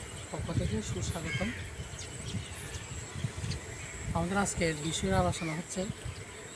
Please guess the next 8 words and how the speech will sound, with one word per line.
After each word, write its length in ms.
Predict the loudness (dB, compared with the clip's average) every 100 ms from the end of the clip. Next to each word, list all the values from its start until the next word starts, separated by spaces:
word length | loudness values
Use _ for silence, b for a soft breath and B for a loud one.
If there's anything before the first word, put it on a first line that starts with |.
| -10 -10 -12 -12 -10 -6 -6 -6 -6 -8 -10 -10 -10 -10 -10 -8 -4
সত্যদি 380 | -4 2 4
আদর্শ 280 | 6 6 2 2 2
গ্রাম 180 | 4
উন্নয়ন 240 | 4 2 0 -2
কমিটি। 280 | -4 -2 -2 0 0 0 0 2 2 4 6 8 8 8 6 6 4 2 2 0
আম-, 260 | 0 0 -4 -10 -2
আমরা 220 | 2 4
যতটুকু 560 | 4 2 4 2 4